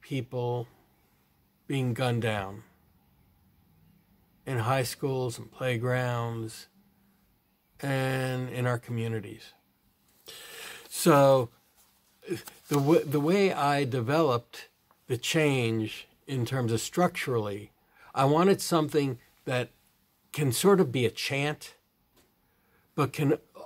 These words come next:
also be sung by the people in the demonstration or whatever. So, of course, I include March for Our Lives, and I include Never Again.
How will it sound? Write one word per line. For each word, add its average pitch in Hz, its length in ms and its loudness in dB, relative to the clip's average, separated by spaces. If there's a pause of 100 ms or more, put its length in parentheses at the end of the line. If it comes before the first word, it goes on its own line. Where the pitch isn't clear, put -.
(160)
also 180 540 4
be 131 520 -2
sung 185 640 2
by 143 140 0
the 135 100 0
people 143 840 -2 (1900)
in 147 560 0 (800)
the 143 100 -4
demonstration 120 840 0
or 107 100 -4
whatever. 104 380 -12 (1040)
So, 139 600 6
of 127 200 -2
course, 185 540 2
I 139 140 -2
include 131 840 -2 (320)
March 123 300 -2
for 110 200 -2
Our 104 160 2
Lives, 113 920 0
and 110 220 -8
I 104 160 -8
include - 1000 -4
Never 113 340 4
Again. 110 580 -2